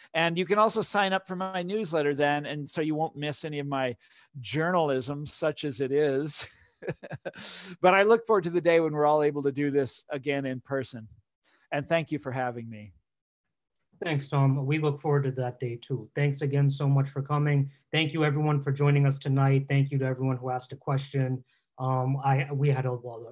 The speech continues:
Speaker 2: lot of fun. So,
Speaker 1: All
Speaker 2: uh,
Speaker 1: right.
Speaker 2: on that note, everyone
Speaker 1: We'll see
Speaker 2: have
Speaker 1: you
Speaker 2: a great
Speaker 1: later.
Speaker 2: night.
Speaker 1: Bye-bye.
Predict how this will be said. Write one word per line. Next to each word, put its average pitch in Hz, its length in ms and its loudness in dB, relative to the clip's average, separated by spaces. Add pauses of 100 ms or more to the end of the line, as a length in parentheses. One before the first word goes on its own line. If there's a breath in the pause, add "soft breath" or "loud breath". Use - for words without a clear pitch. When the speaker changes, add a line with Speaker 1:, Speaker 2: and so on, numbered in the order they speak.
(120)
Speaker 2:
lot 127 200 -8
of - 80 -16
fun. 117 220 -10 (100)
So, - 280 -12 (520)
Speaker 1:
All 147 80 0
Speaker 2:
uh, - 20 2
Speaker 1:
right. 120 120 0
Speaker 2:
on - 60 -10 (280)
that 147 140 -2
note, 147 240 2
everyone 147 360 2
Speaker 1:
We'll - 0 -
see 135 80 4
Speaker 2:
have 139 140 0
Speaker 1:
you 139 60 -2
Speaker 2:
a 127 40 -4
great 139 140 2
Speaker 1:
later. 139 100 -8
Speaker 2:
night. 131 100 -6 (1120)
Speaker 1:
Bye-bye. 147 440 2